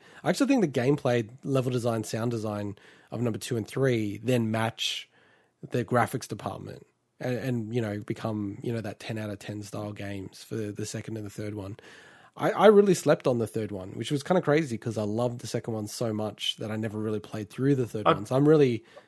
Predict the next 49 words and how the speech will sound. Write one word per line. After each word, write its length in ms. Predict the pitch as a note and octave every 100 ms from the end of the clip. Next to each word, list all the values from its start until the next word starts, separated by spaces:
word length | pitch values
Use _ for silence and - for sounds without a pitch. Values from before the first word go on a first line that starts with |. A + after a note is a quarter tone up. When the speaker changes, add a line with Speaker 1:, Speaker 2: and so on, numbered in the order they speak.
| _
Speaker 1:
glad 360 | - B2+ C3+ C#3
that 120 | B2
we've 160 | G#2+ G2+
actually 260 | G#2 -
done 180 | G#2+ G#2
Speaker 2:
I'd 120 | D3
Speaker 1:
this 60 | -
Speaker 2:
rec-, 120 | G3 G3
Speaker 1:
'cause 120 | A2+
I 40 |
never 260 | A#2 A2 G#2+ G#2+
played 240 | - A#2 G#2+
through 140 | B2+
it 100 | B2+
Speaker 2:
I'd 100 | D3 D3
Speaker 1:
before. 80 |
Speaker 2:
recommend, 800 | F#3+ A3 G#3 E3+ D#3 D3 C3+ - - -
uh, 260 | B2 A#2 G#2+ - _ _ -
doing 220 | C3+ B2
the 60 | A2
secret 340 | - A2 -
levels 340 | A2+ G2+ G#2 -
'cause 220 | - A2+
I 60 |
think 240 | G#2 B2 A#2 -
some 220 | - B2+
of 60 | A#2
those 140 | A2
are 40 | G#2
really, 220 | G#2 G#2
really 180 | G2+ G2+
cool. 340 | - G#2 G2+ G2+ -
Um, 280 | A2 G#2 G#2
like, 220 | A#2+ A#2
I 120 | C#3+
don't 200 | C3 E3+
Speaker 1:
Mm. 40 | B2
Speaker 2:
remember 280 | A#2+ C3
them 160 | A#2+ A2+
all, 120 | A2
but 120 | A2+
I've 180 | A2 -
played 300 | - C#3 B2
through 140 | - A#2
the 60 |
first 500 | - B2 A#2 - - _ _ _ _
two 240 | - - B2+
of 120 | B2
them, 280 | F3+ G3+